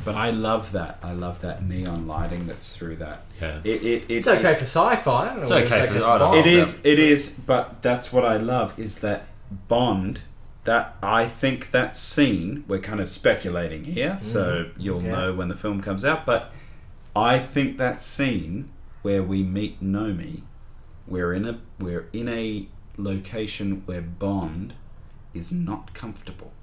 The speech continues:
Speaker 3: Right.
Speaker 1: where it's a real unknown for Bond, somewhere in Jamaica or Cuba, where Bond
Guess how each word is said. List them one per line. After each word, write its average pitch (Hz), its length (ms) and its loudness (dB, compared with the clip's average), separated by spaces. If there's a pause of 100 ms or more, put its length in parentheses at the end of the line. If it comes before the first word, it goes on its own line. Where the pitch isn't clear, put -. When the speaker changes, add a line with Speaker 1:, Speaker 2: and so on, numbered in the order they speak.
(440)
Speaker 3:
Right. 117 220 -12
Speaker 1:
where 85 140 -2
it's - 160 -8
a 80 100 -4
real 95 640 -4 (100)
unknown 92 1000 -4 (260)
for - 180 -16
Bond, 85 460 -10 (280)
somewhere 87 440 -4
in 87 160 -4
Jamaica 87 480 -6
or 104 200 -6
Cuba, 95 560 -6 (960)
where 80 180 -6
Bond 92 640 -4